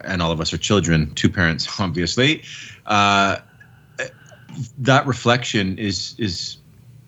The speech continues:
how we grow, right? And we always give pause, but yeah, inevitably, despite all the reflecting and, and, tr-, and trying to be better, their lives are changing and ours are changing, and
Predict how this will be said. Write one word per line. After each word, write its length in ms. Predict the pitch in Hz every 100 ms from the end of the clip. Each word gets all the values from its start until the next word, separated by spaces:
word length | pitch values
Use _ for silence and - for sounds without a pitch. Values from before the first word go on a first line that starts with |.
| - -
how 160 | 95 95
we 140 | 80
grow, 420 | 120 85 104 87
right? 440 | 69 73 95 104 - -
And 440 | 95 87 85 85 - - - - - _ _ - 139 -
we 140 | 190
always 300 | 196 151 101
give 220 | 85 73
pause, 240 | 85 73 73
but 200 | 113 123
yeah, 180 | 95 78
inevitably, 720 | 95 95 139 101 73 78 92
despite 520 | 92 87 - 92 90
all 140 | 87
the 100 | 87
reflecting 640 | 82 82 - 82 - 85 82
and, 120 | 80
and, 180 | 78 78
tr-, 160 | - -
and 160 | 85 73
trying 420 | - 87 82 87
to 260 | - 80 71 - - - - -
be 120 | 87
better, 560 | 76 82 87 92 87 - -
their 280 | 78 87 92
lives 320 | 90 87 87
are 60 |
changing 460 | 82 87 85 85 87
and 60 | 73
ours 240 | 80 87
are 40 | 87
changing, 380 | - 87 98
and 260 | 98 90 87